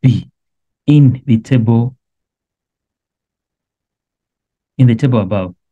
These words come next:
The following formula may be used. So now they have removed it in the fraction form. Now they have written it in the linear form. Uh, what I wanted to do, remember, we have the triangle for,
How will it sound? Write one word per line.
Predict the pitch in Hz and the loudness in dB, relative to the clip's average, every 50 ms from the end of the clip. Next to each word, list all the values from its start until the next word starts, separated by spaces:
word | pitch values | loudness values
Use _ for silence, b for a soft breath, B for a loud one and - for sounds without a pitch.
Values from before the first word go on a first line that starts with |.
| _ _ 139 | _ _ -10
The | 127 123 | -10 -4
following | - 135 127 131 127 | 0 2 2 2 2
formula | 127 135 131 127 117 117 131 170 180 - _ _ _ _ _ _ - | 2 2 2 2 2 0 -2 -4 -6 -10 _ _ _ _ _ _ -2
may | 123 120 127 143 175 185 180 160 131 110 95 87 - _ _ 127 113 | 0 2 4 4 2 2 2 2 2 0 -2 -4 -10 _ _ -16 -8
be | 113 117 110 107 107 110 - _ _ _ _ _ | -4 -4 -2 -2 -4 -8 -12 _ _ _ _ _
used. | - 110 110 120 113 95 87 85 - - - - _ _ _ _ _ _ _ _ _ _ _ _ _ _ _ _ _ _ _ _ _ _ _ _ _ | -6 -4 -2 -2 -2 -2 -4 -10 -14 -16 -16 -16 _ _ _ _ _ _ _ _ _ _ _ _ _ _ _ _ _ _ _ _ _ _ _ _ _
So | _ - 110 | _ -4 -2
now | 110 117 120 127 127 | 0 0 2 2 0
they | 117 104 | 0 -2
have | 101 101 | -4 -8
removed | 104 101 110 123 127 113 107 | -8 -6 -4 -2 -2 -2 -2
it | 113 110 - | -4 -4 -4
in | 107 98 | -8 -12
the | 98 92 | -12 -10
fraction | _ 113 107 - - 110 | _ -10 -10 -6 -6 -6
form. | 110 - 113 104 101 | -6 -4 -4 -4 -4
Now | 101 98 95 | -4 -6 -8
they | 95 | -12
have | 92 92 | -14 -14
written | 101 107 - 107 104 | -12 -8 -6 -6 -6
it | 101 104 - | -6 -6 -6
in | 87 | -6
the | 92 90 | -4 -4
linear | 95 98 98 98 98 95 90 - _ | -4 -4 -4 -4 -4 -4 -6 -8 _
form. | - 95 92 - _ _ _ b b b b b b _ _ | -8 -8 -8 -10 _ _ _ b b b b b b _ _
Uh, | - 135 123 123 117 113 | 0 2 2 4 4 2
what | 123 156 | 2 2
I | 156 | 2
wanted | 170 214 254 220 - | 2 2 2 2 2
to | 170 147 | 2 2
do, | 127 123 123 127 120 - | 2 2 2 2 0 2
remember, | - 120 113 131 165 175 165 143 120 101 - - _ - | 2 2 2 4 4 4 2 2 0 -2 -6 -8 _ -4
we | 120 110 107 | -4 -2 -2
have | 110 123 127 123 120 117 117 113 107 107 - _ _ _ _ _ _ _ _ _ _ _ _ _ _ _ _ _ _ _ _ _ _ _ _ _ _ _ _ _ _ _ - | 0 0 0 0 0 0 -2 -2 -4 -6 -10 _ _ _ _ _ _ _ _ _ _ _ _ _ _ _ _ _ _ _ _ _ _ _ _ _ _ _ _ _ _ _ -4
the | 113 113 | -2 -2
triangle | 110 - - 131 127 127 127 127 123 120 113 107 104 - _ _ | -2 -2 0 0 2 2 2 2 2 0 -2 -4 -8 -12 _ _
for, | 110 101 101 98 98 95 95 95 92 92 90 90 | -10 -8 -8 -8 -10 -10 -12 -12 -12 -12 -14 -16